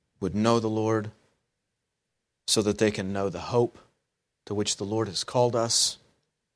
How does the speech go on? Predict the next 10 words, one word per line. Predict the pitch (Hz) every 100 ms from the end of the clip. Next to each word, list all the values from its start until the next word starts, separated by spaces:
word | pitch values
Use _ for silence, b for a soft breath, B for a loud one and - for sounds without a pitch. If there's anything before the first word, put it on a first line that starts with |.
| _ _ _ -
And | 110 113 113 110 - _ _ _
number | 107 104 101
three, | - 123 120 113 110 _ _ _ _ _ -
that | 104 104
they | 107
would | 104 104 98
know | 104 104 101
the, | 92 - _ _ _ _ _ _ _ _ _ _ _ _
the | 107 104 101
immeasurable | 104 101 107 117 113 110 104 95